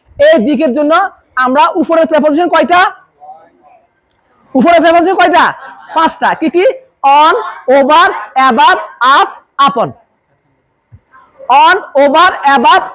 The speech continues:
up, upon। নিচের প্রিপোজিশন কয়টা? চারটা। under, down, below,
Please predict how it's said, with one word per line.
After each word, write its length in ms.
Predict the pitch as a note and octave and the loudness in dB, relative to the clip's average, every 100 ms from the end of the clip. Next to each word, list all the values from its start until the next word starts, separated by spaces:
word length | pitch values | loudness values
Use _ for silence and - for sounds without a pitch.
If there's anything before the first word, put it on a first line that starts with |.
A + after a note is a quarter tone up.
| A#3+ C#4+ | -2 0
up, 120 | G#4+ - - - C4+ | 0 -4 -18 -4 -2
upon। 240 | C4 A3+ C3+ - _ | 0 -2 -6 -14 _
নিচের 260 | C4+ E4 E4 | -4 -2 -2
প্রিপোজিশন 400 | D#4 D#4+ D#4 F#4 | 0 0 0 0
কয়টা? 400 | E4+ C#4+ F#4+ F#4+ - - | 0 2 0 0 -6 -4
চারটা। 440 | E4+ D#4 - G3+ - - - _ _ C4 C#4+ | -2 -2 -2 -4 -4 -12 -20 _ _ -2 -2
under, 340 | D4+ E4+ F#4+ F#4+ - F#3 | 0 2 2 -2 -8 -2
down, 320 | C4+ D4 F4+ A#4 - F3 | 0 2 0 -2 -10 -8
below, 320 | B3+ D4+ D#4+ | -4 0 2